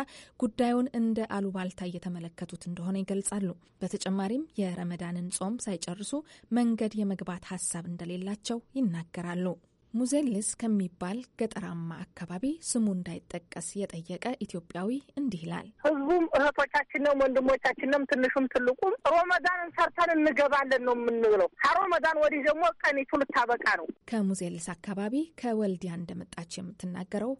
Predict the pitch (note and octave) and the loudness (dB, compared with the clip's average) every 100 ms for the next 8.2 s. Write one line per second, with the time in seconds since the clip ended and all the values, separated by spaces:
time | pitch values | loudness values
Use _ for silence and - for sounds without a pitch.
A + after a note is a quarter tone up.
0 | _ C4+ A#3+ F#3 D#3+ D#3+ F3+ C4+ - - | _ -2 -2 -2 -6 -6 -4 -4 -8 -8
1 | C4 A3+ F#3 F3+ F3+ F3 E3 E3 G3 - | -4 -2 -2 -4 -6 -6 -8 -8 -8 -8
2 | E3 D#3 - G#3+ D4+ D#4+ - - - B3+ | -12 -10 -6 -4 -4 -8 -12 -6 0 2
3 | C#4+ C4 B3+ C4+ - - F#3+ F#3+ G3+ - | 2 2 0 -2 -6 -4 -2 0 -2 0
4 | A#3 C#4 G3+ F#3 G#3+ - - - A3+ A3 | -4 0 0 0 -2 -4 -6 -2 0 2
5 | G#3 G#3 G3 F#3+ F#3 F#3 F3+ F3+ F3 E3+ | 0 -2 -4 -4 -2 -2 -2 -6 -6 -6
6 | D#3+ - F#3+ - C4+ C4 A3 G3 - E3+ | -6 -6 -6 -4 -2 -2 -2 -4 -6 -8
7 | - E3 E3+ - F3 E3+ F3 D#3+ F#3 - | -8 -10 -6 -6 -6 -8 -10 -12 -8 -2
8 | G#3+ | 0